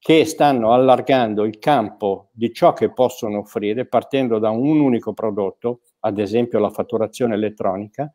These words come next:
e facendo alleanze commerciali, strategiche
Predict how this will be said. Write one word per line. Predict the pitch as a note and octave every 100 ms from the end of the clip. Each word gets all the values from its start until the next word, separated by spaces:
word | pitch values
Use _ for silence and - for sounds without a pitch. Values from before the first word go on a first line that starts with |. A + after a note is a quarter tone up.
| _ _ _ _
e | -
facendo | - C3 - D#3+ A#2+ A#2
alleanze | A#2+ B2 B2+ A#2 A#2 - C#3 C3+ - -
commerciali, | A#2+ A2 G#2+ - A2 G#2 G#2+ G#2+
strategiche | - G#2 G#2+ A2+ G#2+ G#2 A2 A#2 A#2+